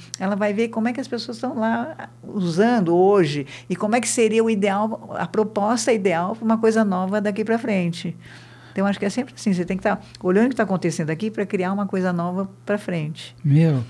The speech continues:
Speaker 2: que, que demais esse, essa, esse insight. Eu não, não, não,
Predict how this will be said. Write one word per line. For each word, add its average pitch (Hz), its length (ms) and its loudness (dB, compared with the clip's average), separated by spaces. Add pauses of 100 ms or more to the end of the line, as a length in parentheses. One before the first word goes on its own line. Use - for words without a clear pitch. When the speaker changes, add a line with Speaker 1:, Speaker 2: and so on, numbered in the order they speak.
(480)
Speaker 2:
que, 208 200 -12
que 160 120 -4
demais 156 540 2
esse, 143 640 0
essa, 131 720 4
esse 131 300 2
insight. 135 400 2
Eu 131 40 6
não, 143 240 8
não, 143 120 8
não, 143 180 8